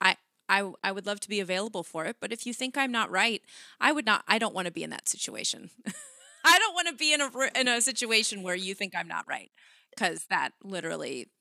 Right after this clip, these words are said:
is a hell, a personal hell for me. <laughs>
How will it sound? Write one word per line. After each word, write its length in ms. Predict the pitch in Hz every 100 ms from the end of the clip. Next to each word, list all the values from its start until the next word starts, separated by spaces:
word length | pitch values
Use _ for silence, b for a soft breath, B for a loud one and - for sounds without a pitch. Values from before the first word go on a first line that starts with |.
| - -
is 260 | - 156 -
a 100 | 170
hell, 300 | 170 156 143
a 80 | -
personal 480 | - - 175 - 185
hell 200 | 175 -
for 180 | - -
me. 240 | 107 - _
<laughs> 400 | - - - -